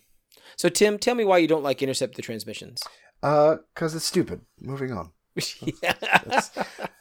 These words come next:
Speaker 2: no, it's, uh,
Speaker 1: So
Speaker 2: I, I, normally what I'm trying to do takes longer to set up, and it forces me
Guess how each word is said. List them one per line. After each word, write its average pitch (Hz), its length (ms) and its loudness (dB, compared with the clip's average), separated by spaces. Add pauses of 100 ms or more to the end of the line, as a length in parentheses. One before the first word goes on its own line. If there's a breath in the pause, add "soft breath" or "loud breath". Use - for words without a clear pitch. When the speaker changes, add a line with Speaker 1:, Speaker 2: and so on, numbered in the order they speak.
(120)
Speaker 2:
no, 139 280 2
it's, 170 320 6
uh, 170 180 8
Speaker 1:
So 196 180 8
Speaker 2:
I, 160 220 12 (240)
I, 156 200 10 (120)
normally 160 420 4
what 139 180 4
I'm 135 100 0
trying 139 260 -2
to 120 60 0
do 120 300 0 (180)
takes - 320 -8
longer 104 360 -2
to 98 60 -8
set 107 260 -2
up, 107 260 -2
and 104 120 -4
it 98 140 -4
forces 110 420 -4
me 95 400 -4